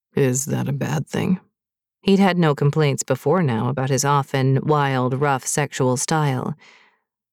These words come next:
"Nope. What's the opposite of bad?" She toyed with the open collar of his shirt,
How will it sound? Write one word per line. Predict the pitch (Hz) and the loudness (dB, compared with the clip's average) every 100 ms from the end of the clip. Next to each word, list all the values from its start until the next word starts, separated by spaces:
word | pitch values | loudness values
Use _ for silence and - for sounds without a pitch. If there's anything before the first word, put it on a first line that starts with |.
| _ - | _ -2
"Nope. | 165 160 214 - - - _ _ _ | 2 4 2 -4 -20 -20 _ _ _
What's | - - - | -6 -4 -2
the | 185 170 | 0 2
opposite | 170 165 185 185 190 | 0 0 0 0 -2
of | 185 175 | -4 -2
bad?" | 175 180 214 220 _ _ _ _ _ _ | -2 0 -2 -4 _ _ _ _ _ _
She | - 208 | -4 0
toyed | 202 202 165 | 4 4 4
with | 151 | 2
the | 151 - | 0 0
open | 156 147 | 2 2
collar | 143 165 156 143 | 2 2 2 2
of | 135 | 0
his | 143 | 0
shirt, | - 165 151 - | 0 0 -2 -2